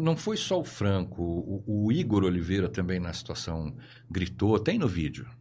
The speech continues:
tem lá na, na sessão, porque eles tinham combinado um voto, é, eu não,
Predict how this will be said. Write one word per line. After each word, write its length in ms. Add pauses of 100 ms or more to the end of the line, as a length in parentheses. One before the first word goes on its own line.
(160)
tem 160
lá 200
na, 240 (360)
na 120
sessão, 500
porque 400 (240)
eles 180
tinham 200
combinado 680
um 120
voto, 500 (1040)
é, 380
eu 60
não, 100